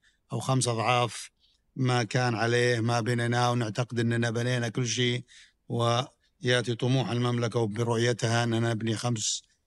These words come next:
آه، خمس أضعاف أو أربع أضعاف ونص ما كان موجود، بتحديات التعدين بطول مدته في عشرين ثلاثين كان تحدي كبير جدًا، جذاب وكبير، ولكن كان مخيف.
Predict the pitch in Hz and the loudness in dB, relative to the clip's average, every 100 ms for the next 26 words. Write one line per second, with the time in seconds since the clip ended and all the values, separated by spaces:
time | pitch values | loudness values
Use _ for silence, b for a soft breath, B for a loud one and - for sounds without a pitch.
0 | _ _ 120 113 113 117 117 117 117 57 | _ _ -6 -2 -2 -4 -6 -6 -6 -6
1 | 57 57 55 55 55 55 55 55 55 55 | -6 -6 -8 -8 -8 -8 -8 -8 -10 -10
2 | 53 55 - 107 139 143 127 110 107 117 | -10 -12 -14 -6 0 2 2 2 2 2
3 | 104 110 117 107 110 113 117 113 123 - | 0 0 0 0 -2 0 0 2 0 0
4 | - B B B _ 120 120 101 123 120 | -4 B B B _ -2 0 2 2 2
5 | 117 117 113 110 135 135 131 135 _ B | 2 2 0 2 2 2 0 -6 _ B
6 | B _ - 135 135 135 117 131 123 110 | B _ -4 0 0 0 0 2 2 0
7 | - 135 110 113 127 127 120 117 113 113 | -4 -2 -2 2 2 2 2 0 0 -2
8 | - 131 127 123 123 123 120 123 117 - | -2 0 2 0 0 -2 0 0 -2 -6
9 | b b - 131 113 113 127 120 117 117 | b b -4 0 0 2 2 2 2 0
10 | 104 123 117 113 113 b b - 131 127 | 2 0 2 -2 -6 b b -6 0 0
11 | 117 120 - 127 110 113 120 113 120 107 | 0 -2 -2 -2 0 -2 0 0 0 0
12 | 120 107 123 117 110 b b b - 131 | -4 -2 -2 -2 -4 b b b -2 -2
13 | 113 110 127 123 120 110 123 110 120 120 | 0 0 2 2 0 -2 -2 0 2 2
14 | 117 110 101 110 110 110 110 107 131 131 | 0 -2 0 -2 -2 -2 -2 0 0 0
15 | - | -4